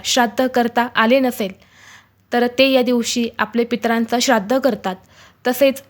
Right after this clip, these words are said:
ज्या पितरांची आपल्याला श्राद्ध तिथी माहिती नसते, तर त्यांचेसुद्धा श्राद्ध या दिवशी केले जाते.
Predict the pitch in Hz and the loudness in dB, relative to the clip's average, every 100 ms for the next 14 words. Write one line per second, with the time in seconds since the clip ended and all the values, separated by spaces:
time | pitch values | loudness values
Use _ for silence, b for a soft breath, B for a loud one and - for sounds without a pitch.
0 | 226 262 262 247 247 247 247 262 247 220 | 0 0 0 0 0 2 2 2 0 2
1 | 240 202 220 - - 233 220 254 254 254 | 0 0 -6 -6 0 0 0 -2 -2 0
2 | 254 240 226 262 247 240 214 180 - 233 | 0 0 0 0 -2 -2 -8 -10 -4 -2
3 | 247 233 233 262 269 226 254 262 233 214 | 0 0 2 0 0 -2 0 2 0 -2
4 | 196 - 233 226 226 214 254 - 233 196 | -6 -4 -2 0 0 -2 -6 0 0 0
5 | 196 185 185 | -2 -4 -6